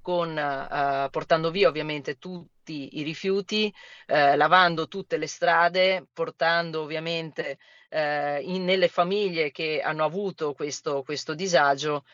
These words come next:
tutti gli aiuti necessari, dalle idropompe a, ehm, ovviamente, eh, tutto ciò che serve per far sgomberare immediatamente l'acqua. Ovviamente ormai siamo tarati su queste situazioni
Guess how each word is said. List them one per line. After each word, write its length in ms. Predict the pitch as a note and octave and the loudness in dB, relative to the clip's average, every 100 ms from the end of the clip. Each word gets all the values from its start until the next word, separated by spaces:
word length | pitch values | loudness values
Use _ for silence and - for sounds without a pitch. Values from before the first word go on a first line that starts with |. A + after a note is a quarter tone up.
| _ | _
tutti 280 | G#3 F#3+ E3+ | -8 -6 0
gli 80 | D#3+ | 2
aiuti 320 | E3 F#3 D3+ | 2 -2 -6
necessari, 680 | D3 - - D#3+ D3+ D3+ D3 | -4 -6 0 4 4 2 0
dalle 560 | D3+ D3+ D3 C#3+ C#3+ | 4 4 2 -2 -2
idropompe 760 | C#3+ D#3+ - D3+ D3+ C#3 C#3+ C3+ | -4 -6 -6 -8 -8 -4 -2 0
a, 340 | C3+ C#3 C3+ - - _ | 0 0 -2 -8 -20 _
ehm, 920 | - C#3 C3 C3 C3 C3 C3 C3 B2+ C3 | -6 -4 -2 -4 -4 -6 -8 -12 -12 -10
ovviamente, 600 | C3 C#3 C#3 C3+ C#3 C3 - _ | -6 -2 -2 0 0 0 -4 _
eh, 180 | - C#3 | 2 2
tutto 240 | - F3+ D#3+ | 2 -6 0
ciò 180 | - D#3+ | 0 2
che 140 | F3 | -2
serve 540 | - D#3 C#3+ C#3 C#3+ | 2 4 4 0 -4
per 320 | - D3+ C#3+ C#3 | -2 -2 0 0
far 240 | - C#3+ | 2 0
sgomberare 500 | C#3 D3 D3 D3 D3+ | 0 -4 0 2 2
immediatamente 680 | D3+ C#3 C#3 C3+ C#3 C3+ C3+ | 0 -4 -4 -4 -6 -4 -2
l'acqua. 460 | C3 - - C3 - _ - - _ _ - | -2 -6 -6 -6 -6 _ -20 -20 _ _ 4
Ovviamente 800 | E3+ G3+ G3+ F#3+ G3 G3 F#3+ | 6 6 6 2 2 2 4
ormai 400 | - E3 F3+ F#3 | 4 2 2 2
siamo 300 | F3+ F3+ D#3+ | 0 -4 -4
tarati 460 | D3+ F3+ F#3 E3 E3+ | 2 4 4 2 -6
su 140 | - | -16
queste 280 | D#3+ E3 D#3 | -12 -12 -12
situazioni 760 | D3 D3+ D#3 - E3 D3+ D3 | -16 -12 -12 -10 -12 -10 -12